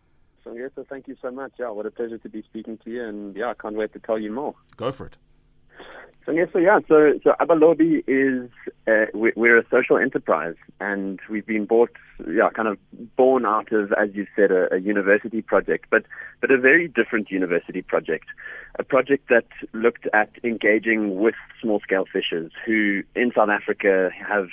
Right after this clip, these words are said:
Speaker 1: historically been marginalized, excluded, and, and I'd go as far as to say completely ignored. And, and our, our main vision and objective is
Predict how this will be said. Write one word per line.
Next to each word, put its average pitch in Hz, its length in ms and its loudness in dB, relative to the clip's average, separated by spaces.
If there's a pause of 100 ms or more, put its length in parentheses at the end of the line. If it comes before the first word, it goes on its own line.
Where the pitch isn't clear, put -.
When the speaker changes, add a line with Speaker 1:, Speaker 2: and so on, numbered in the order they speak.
Speaker 1:
historically 101 540 0
been 92 400 -4
marginalized, 87 840 -2 (300)
excluded, 90 720 -6 (100)
and, 90 240 -2
and 95 160 -2
I'd 98 140 -2
go 104 420 4
as 98 180 0
far 101 160 2
as 95 140 0
to 95 160 -14
say 92 440 0
completely 101 500 -6
ignored. 80 460 -6 (640)
And, 107 300 0 (180)
and 117 160 -2
our, 127 440 4
our 117 200 0
main 123 400 0
vision 107 560 -4
and 98 140 -8
objective 95 480 -4
is 92 140 -6